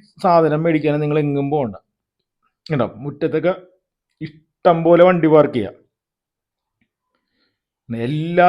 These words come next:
സെറ്റപ്പും ഉണ്ട്. റംബൂട്ടാനൊക്കെ നിൽക്കുന്നുണ്ട്. അങ്ങനെ എല്ലാ സെറ്റപ്പുള്ള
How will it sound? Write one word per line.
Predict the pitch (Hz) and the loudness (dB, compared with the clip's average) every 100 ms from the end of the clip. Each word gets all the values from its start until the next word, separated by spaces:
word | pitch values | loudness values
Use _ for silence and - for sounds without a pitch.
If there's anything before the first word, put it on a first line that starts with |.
| 180 | 4
സെറ്റപ്പും | 202 175 151 | 2 0 -2
ഉണ്ട്. | 135 135 | -2 -2
റംബൂട്ടാനൊക്കെ | 147 151 151 156 160 | 0 0 0 0 -2
നിൽക്കുന്നുണ്ട്. | 165 156 107 - _ _ _ _ _ _ _ _ _ | -6 -10 -12 -14 _ _ _ _ _ _ _ _ _
അങ്ങനെ | 127 147 143 143 | -6 -6 -2 0
എല്ലാ | 143 156 160 175 175 185 190 | 0 -2 0 4 6 4 2
സെറ്റപ്പുള്ള | 196 - - 151 147 143 | -2 -2 -4 -4 -2 -2